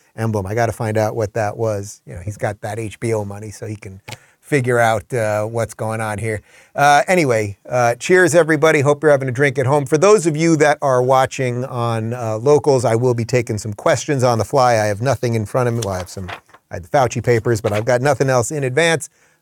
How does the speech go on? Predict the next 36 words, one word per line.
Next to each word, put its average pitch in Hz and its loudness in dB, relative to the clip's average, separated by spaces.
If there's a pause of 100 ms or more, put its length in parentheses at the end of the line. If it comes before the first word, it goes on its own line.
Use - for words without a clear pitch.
And 117 -4
we're 127 2
just 139 2
here 147 4
to, 117 0
to 107 -10
shoot 151 -8
the 135 -6
shit 123 -4 (100)
and 110 -12
enjoy 110 0 (320)
this 113 -4
Monday. 101 -8
I 117 -14
feel 220 0
like 151 0
a 113 -4
Monday 107 -4
happy 101 -14
hour 117 -16
was, 107 -10
uh, 117 -12
was 113 -6
the 113 -4
right 110 0
way 110 -4
to 104 -10
go. 101 -12
So - -18
let 110 -8
me 104 -14
get 110 -12
a - -20
sip - -12
of 113 -10
this. 110 -14